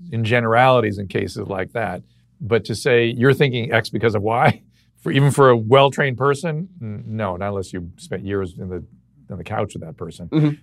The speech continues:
Speaker 1: Uh, and for a non-trained person to do it is sort of, uh, the, the lunacy.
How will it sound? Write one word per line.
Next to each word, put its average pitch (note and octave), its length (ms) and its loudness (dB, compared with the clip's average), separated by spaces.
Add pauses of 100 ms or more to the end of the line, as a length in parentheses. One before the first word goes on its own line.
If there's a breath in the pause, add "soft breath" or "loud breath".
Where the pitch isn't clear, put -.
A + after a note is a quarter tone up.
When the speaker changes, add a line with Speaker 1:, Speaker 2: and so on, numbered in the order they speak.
(140)
Speaker 1:
Uh, G2+ 260 0
and G#2 140 -6
for A2+ 120 0
a F#2+ 60 0
non-trained D3 680 2
person F3+ 280 -4
to F3 80 -4
do F3+ 60 -2
it F3+ 100 -4
is G#2+ 100 -8
sort A2 180 -4
of, F#2 200 -6 (220)
uh, G#2 80 -8
the, F#2+ 280 -8 (180)
the F#2+ 120 -14 (380)
lunacy. B2+ 400 -6